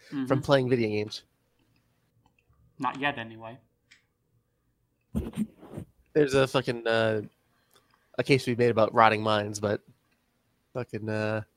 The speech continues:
Speaker 2: I'm good. So I guess that was our fucking,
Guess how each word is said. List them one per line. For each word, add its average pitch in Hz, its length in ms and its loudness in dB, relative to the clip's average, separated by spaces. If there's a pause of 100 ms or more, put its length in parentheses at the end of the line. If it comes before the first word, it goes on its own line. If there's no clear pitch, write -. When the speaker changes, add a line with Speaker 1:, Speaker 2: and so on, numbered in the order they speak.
Speaker 2:
I'm 135 100 -4
good. 110 160 0 (4000)
So - 320 2
I 131 140 6
guess 170 180 6
that 185 160 12
was 175 200 4
our 147 140 0
fucking, 117 1040 -2